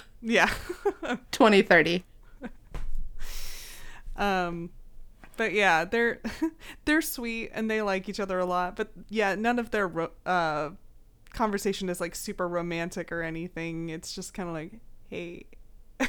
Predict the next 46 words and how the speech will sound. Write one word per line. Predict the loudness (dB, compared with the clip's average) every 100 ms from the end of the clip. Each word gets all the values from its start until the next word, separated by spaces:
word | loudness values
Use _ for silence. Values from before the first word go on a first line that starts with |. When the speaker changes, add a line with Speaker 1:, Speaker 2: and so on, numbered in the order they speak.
| 2
Speaker 2:
Yeah, | 6 8
it's | 8 8
Speaker 1:
"I |
like | 8
Speaker 2:
basically | 8 10
Speaker 1:
you." | 10
Speaker 2:
like, | 10 8
"Establish | 4 10 12 12 8
this | 8 6 6
Speaker 1:
<laughs> | 6
Speaker 2:
character." | 8 8 8 6 8 4 -2 4
Speaker 1:
Yeah. | 6 8
Speaker 2:
Maddie | 10 12 10
has | 8 8
a |
boyfriend. | 8 8 10 8 8 6 4 0 -12 -8
Speaker 1:
<laughs> | -8 -6 2
Speaker 2:
Her | 8 10
name | 10
is | 8 6
Kurt. | 6 6 6
I |
mean, | 8 10
his | 10 10
name | 8
is | 6 6
Kurt. | 4 4 -4 -8 -4 2
Speaker 1:
Right. | 10
Speaker 2:
But | 10 10 2 12
also, | 12 12 10 10
we've | 10 10 10
also | 10 10 10
established | 8 8 8 8 4 0 -4
Kelly | 8 10 12 10
is | 8
teasing | 4 6 8 8 10 10 8 4 -16 0
Maddie | 8 10 10 8 6 2 -2 8
early | 10 12 12
on | 10 10
about | 8 8
having | 6 6 2
a |
crush | 4 8 8 6 4
on | 6 6
Mister | 4 2
Davenport. | 6 6 4 0 0